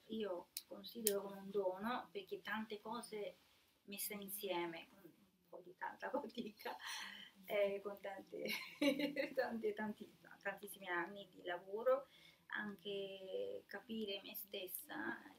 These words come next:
che mi ha dato una mano, e per portarla anche agli altri,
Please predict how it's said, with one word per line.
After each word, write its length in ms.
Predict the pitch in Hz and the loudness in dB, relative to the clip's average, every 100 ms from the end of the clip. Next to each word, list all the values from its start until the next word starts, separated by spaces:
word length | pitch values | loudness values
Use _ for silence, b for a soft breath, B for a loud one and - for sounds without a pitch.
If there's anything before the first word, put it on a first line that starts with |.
| - | -20
che 80 | - | -20
mi 140 | - - | -18 -16
ha 60 | |
dato 360 | - - - - - | -8 -8 -8 -12 -14
una 160 | - | -14
mano, 320 | - - 196 - - - - - B B B B B - - - - | -10 -6 8 10 10 8 0 -4 B B B B B -20 -20 -8 -2
e 500 | 240 226 220 220 202 - - - - - - - - - | 4 6 6 4 0 -4 -20 -18 -12 -12 -14 -14 -10 -6
per 220 | - 247 - | -2 -4 0
portarla 960 | 269 269 - 214 208 220 240 254 - - - - - - - - _ _ _ _ _ _ 226 | -2 0 4 6 6 4 4 4 2 -4 -16 -16 -20 -20 -20 -20 _ _ _ _ _ _ -8
anche 360 | 233 220 214 | -4 -4 -4
agli 200 | 202 202 | -6 -2
altri, 680 | 220 262 208 190 - - | 2 2 0 -4 -10 -12